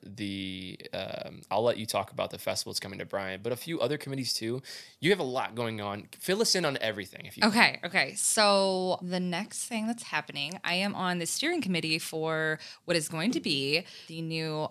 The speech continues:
Speaker 2: art festival, juried art festival happening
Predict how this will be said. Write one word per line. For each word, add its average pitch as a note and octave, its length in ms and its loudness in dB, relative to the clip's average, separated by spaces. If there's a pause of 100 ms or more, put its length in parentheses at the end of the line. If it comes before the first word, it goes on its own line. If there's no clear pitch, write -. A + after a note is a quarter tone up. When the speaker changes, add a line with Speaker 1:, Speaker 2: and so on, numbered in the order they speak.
Speaker 2:
art E3 260 -4
festival, - 720 -6
juried G3 520 0
art - 240 -4
festival D3+ 560 -4
happening D#3+ 720 -4